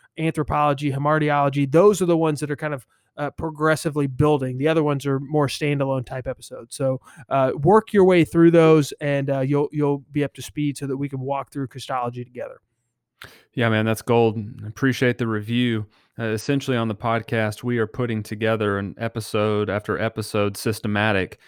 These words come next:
Speaker 2: uh, in, in a similar manner to purchasing or reading through uh, systematic, where we're doing a little podcast form of that. Um, now we're, we're shutting down publishers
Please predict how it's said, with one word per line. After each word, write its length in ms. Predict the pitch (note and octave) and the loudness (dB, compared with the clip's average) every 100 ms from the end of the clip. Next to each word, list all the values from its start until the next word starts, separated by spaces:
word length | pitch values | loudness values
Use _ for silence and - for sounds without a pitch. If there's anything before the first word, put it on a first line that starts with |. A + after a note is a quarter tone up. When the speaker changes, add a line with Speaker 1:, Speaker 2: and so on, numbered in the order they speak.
| _ _ - | _ _ -4
Speaker 2:
uh, 320 | G#2+ G#2 F#2+ | 0 0 -2
in, 300 | A2+ G#2+ A#2 | -4 -2 0
in 160 | A#2 A2 | 0 0
a 60 | G#2 | 0
similar 420 | - B2+ A#2+ G#2+ | 2 2 4 2
manner 380 | G#2 G#2 G#2 G2+ | 2 2 0 -2
to 500 | - G#2+ G#2 G#2 G2+ _ _ _ _ | -2 -2 -2 -2 -6 _ _ _ _
purchasing 920 | A#2+ A#2 G#2+ - A2 G#2 G2 G2 G#2 | -2 -2 -4 -4 -2 0 -2 -4 -6
or 300 | G#2+ G#2 G2+ | -4 -2 0
reading 340 | G#2+ A2+ G#2 G2+ | 0 0 0 -4
through 580 | - A2+ A#2 G#2+ G#2 - _ _ A2 | -4 -2 0 0 -4 -8 _ _ -6
uh, 400 | G#2 F#2+ F#2+ G2+ | -2 0 -2 -2
systematic, 720 | - G#2+ G#2+ G2+ G2+ G2 A2 | -2 -4 0 0 2 0 0
where 120 | G#2 | -2
we're 120 | G#2+ | 0
doing 320 | G#2+ A2+ G#2+ | 0 0 0
a 60 | G2+ | 0
little 200 | G#2 G2+ | -2 -4
podcast 880 | - G#2+ G#2 G#2 - G2 F#2+ - - _ _ - | -6 -2 0 -2 -2 -2 -2 -6 -16 _ _ -18
form 600 | - A2 G#2+ G2+ G#2 G#2 | -4 0 0 -2 -4 -4
of 220 | G#2 G2+ | -4 -2
that. 300 | G#2 F#2+ F2+ - _ _ _ | -2 -2 -4 -8 _ _ _
Um, 460 | G#2 G#2 G2+ G2 G2 _ _ | -4 0 0 -2 -8 _ _
now 220 | A2+ G#2+ | -4 0
we're, 220 | G2+ A2 | 0 0
we're 120 | G#2 A2+ | 0 -2
shutting 360 | - C3 A#2+ | 2 2 4
down 280 | A#2 A#2 A2 | 2 2 2
publishers 760 | - B2+ A2+ - A2 G#2 - | 2 2 0 0 0 0 -4